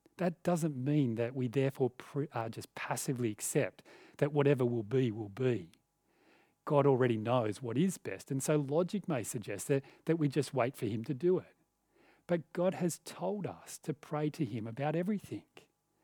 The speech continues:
God's control of all things is not an excuse for our prayerlessness. Prayer is bringing things to God for the very reason that he is in control of everything, that he alone is the one who can fix things.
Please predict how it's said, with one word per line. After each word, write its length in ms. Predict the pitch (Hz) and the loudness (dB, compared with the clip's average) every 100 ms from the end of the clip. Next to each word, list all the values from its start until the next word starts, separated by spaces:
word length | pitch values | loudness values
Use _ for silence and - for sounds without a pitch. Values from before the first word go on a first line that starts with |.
| _ _ _ | _ _ _
God's 240 | - 185 156 | 4 4 4
control 560 | - 139 - 135 175 | -2 -2 0 2 4
of 120 | 170 | 2
all 140 | 127 107 | 0 -4
things 340 | - 107 113 | -4 -4 -2
is 140 | 127 131 | -4 0
not 180 | 160 | 0
an 120 | 151 135 | 2 0
excuse 800 | 113 - - - 175 104 - - | -4 -10 -12 -6 -4 -4 -10 -8
for 120 | 143 - | -8 -4
our 260 | 135 123 120 | 0 0 0
prayerlessness. 1000 | - 147 185 170 - - - - - - _ _ _ _ _ _ _ | -4 2 4 4 -2 -8 -10 -8 -8 -8 _ _ _ _ _ _ _
Prayer 220 | 180 185 | 4 6
is 160 | 175 135 | 6 2
bringing 500 | 117 - 160 190 175 | -6 0 2 4 2
things 320 | - 123 110 | 0 -2 -2
to 280 | - 190 196 | -8 -6 -4
God 320 | - 87 92 _ - _ | -6 -10 -14 _ -20 _
for 140 | - | -2
the 80 | 165 | 2
very 260 | 160 190 147 | 6 6 6
reason 320 | 156 147 151 | 4 2 2
that 160 | 151 | 2
he 260 | 156 156 175 | 0 0 0
is 100 | 220 | 2
in 160 | 254 226 | 2 2
control 420 | 156 - 120 107 | -2 -4 -6 -6
of 100 | 101 | -8
everything, 500 | 92 87 - 98 131 _ _ _ | -10 -12 -14 -16 -16 _ _ _
that 160 | 165 151 | -2 0
he 160 | 160 | 2
alone 580 | 156 135 147 180 165 87 - _ _ _ | 4 4 2 0 -2 -6 -14 _ _ _
is 140 | 156 139 | -2 2
the 100 | 165 | 2
one 380 | 160 143 95 95 | 2 2 0 -6
who 80 | 131 | -8
can 200 | - 135 | -4 -4
fix 360 | - 160 - | -2 -4 -4
things. 580 | - 113 87 _ - - | -6 -6 -8 _ -10 -10